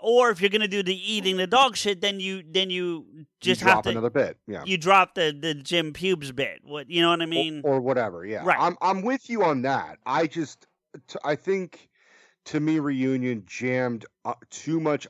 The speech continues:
Speaker 2: unnecessary things where it ju-, it was, like, reminding me of American Pie, but it was also trying to be, like, uh, its own way, like a reboot in its,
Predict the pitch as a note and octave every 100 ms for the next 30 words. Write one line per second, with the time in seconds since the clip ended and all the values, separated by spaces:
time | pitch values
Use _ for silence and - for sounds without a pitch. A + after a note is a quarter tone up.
0 | - B2+ B2+ A#2 A#2 - - - A#2+ A2+
1 | A2 G#2 F#2+ _ _ _ _ D3+ D3 C#3
2 | B2 G#2+ A#2+ A#2+ A#2 A#2 - B2+ C3 C3
3 | C3 B2+ A#2 B2 B2 A#2 A#2+ A#2 A#2 A2+
4 | C3 E3 F#3+ G3 G3 F#3+ F#3+ F#3 E3+ F3+
5 | F3+ F3+ C#3+ C3 A#2+ B2+ B2 C3 - B2
6 | A#2+ A#2 A2+ G#2 - A2+ - A2+ - A#2+
7 | A#2+ G#2+ G#2 G#2 G#2 G2 - - - _
8 | F#2+ F#2 F2+ E2 F2+ G2+ G#2 A#2 A#2 A#2
9 | A#2 A2 -